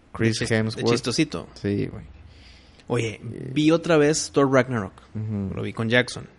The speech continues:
Speaker 2: porque Jackson no lo había visto.
Speaker 1: Sí.
Speaker 2: Y fíjate que la segunda vez que la ves,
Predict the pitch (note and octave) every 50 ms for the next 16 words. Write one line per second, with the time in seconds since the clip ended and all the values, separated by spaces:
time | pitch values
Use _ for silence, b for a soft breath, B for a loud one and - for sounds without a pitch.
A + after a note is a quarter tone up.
0 | _ - - _ - - - - G#2 G2+ G2 - - A2 A2 A2 A2 A2 G#2 G#2
1 | A2+ A#2 - - - - _ _ _ - - - - - - b b b b b
2 | b b b b b _ _ _ _ _ _ _ _ _ _ _ _ _ C3+ C3
3 | - - F3+ F3 - A#3 - - - A3+ - - - G3+ F3 E3 D3+ C3 - -
4 | - E3+ D3 C#3+ D#3 F3+ G#3 G#3+ A3 G#3+ A3 G#3 G3 G3 G3+ - - - A3 G3+
5 | F3+ D3 C3 C#3 C#3+ - - - - - -